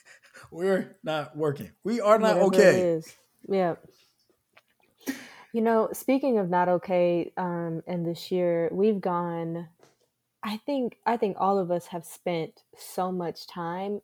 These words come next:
Speaker 2: at home.
Speaker 1: Wow.
Speaker 2: But have we really felt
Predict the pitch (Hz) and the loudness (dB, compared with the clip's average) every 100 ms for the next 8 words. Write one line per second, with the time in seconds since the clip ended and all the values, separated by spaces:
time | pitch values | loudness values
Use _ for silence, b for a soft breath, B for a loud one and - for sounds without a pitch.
0 | - 175 - - 170 165 196 220 - _ | -6 -6 -8 -8 -6 -4 -6 -10 -14 _
1 | _ _ _ b b b b b b 175 | _ _ _ b b b b b b -16
2 | 170 - 190 180 170 165 160 - - - | -14 -4 -2 0 0 -2 -4 -8 -18 -20
3 | _ _ _ _ _ _ _ - 180 175 | _ _ _ _ _ _ _ -12 -8 -6
4 | 165 180 175 175 175 160 156 151 151 - | -2 0 0 0 0 0 0 -2 -6 -12
5 | _ _ _ _ _ - 180 - - | _ _ _ _ _ -2 -2 -2 -8